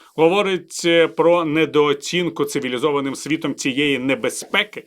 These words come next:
яка зараз, е, стала однією з найголовніших проблем для європейського континенту. А завтра, якщо Росія Путіна не буде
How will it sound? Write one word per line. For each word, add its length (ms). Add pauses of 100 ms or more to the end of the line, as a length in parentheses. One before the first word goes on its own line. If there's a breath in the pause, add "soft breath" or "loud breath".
(280 loud breath)
яка 260
зараз, 600
е, 160
стала 320
однією 500
з 80
найголовніших 960
проблем 440
для 200
європейського 840
континенту. 680
А 220
завтра, 640 (240 loud breath)
якщо 420
Росія 520
Путіна 420
не 180
буде 480